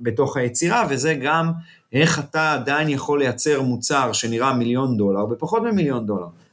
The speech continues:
אבל אין ספק שזה קושי שכל בוקר מפיקים, במיוחד בישראל, מתמודדים איתו, שה-,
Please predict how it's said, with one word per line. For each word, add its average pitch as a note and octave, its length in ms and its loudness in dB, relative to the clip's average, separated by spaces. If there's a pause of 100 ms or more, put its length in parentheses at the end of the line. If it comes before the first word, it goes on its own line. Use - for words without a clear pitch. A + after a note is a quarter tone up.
(120)
אבל D#3+ 380 0
אין F3 180 0
ספק E3+ 500 0
שזה A#2 260 0 (100)
קושי E3+ 420 0
שכל F3+ 640 -2
בוקר F3 420 -2
מפיקים, E3+ 480 0
במיוחד D3+ 480 0
בישראל, D3+ 680 0 (680)
מתמודדים C3 760 0
איתו, A#3 360 -2 (600)
שה-, B2 680 0